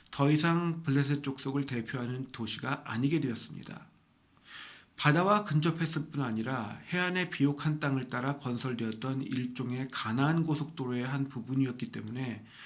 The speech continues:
가자는 주요 교역지 내지는 무역의 중심지였습니다. 제국들이 항상 원했던 땅 중에 하나였죠. 헬라 제국이 가자를 완전히 파괴한 다음에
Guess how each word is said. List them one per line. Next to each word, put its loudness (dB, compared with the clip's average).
가자는 2
주요 6
교역지 2
내지는 0
무역의 0
중심지였습니다. -2
제국들이 2
항상 0
원했던 0
땅 -4
중에 -6
하나였죠. -8
헬라 6
제국이 2
가자를 2
완전히 2
파괴한 0
다음에 -4